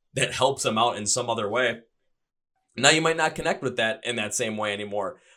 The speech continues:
but because you've gone through life and experiences have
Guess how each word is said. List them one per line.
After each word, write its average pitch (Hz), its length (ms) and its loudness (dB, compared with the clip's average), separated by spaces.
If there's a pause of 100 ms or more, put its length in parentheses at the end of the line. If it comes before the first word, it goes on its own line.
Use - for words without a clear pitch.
(120)
but 135 180 6
because 135 600 2 (200)
you've 131 180 -2
gone 139 260 8
through 139 140 -6
life 131 360 4 (160)
and 120 460 -2
experiences 127 960 0
have 113 540 2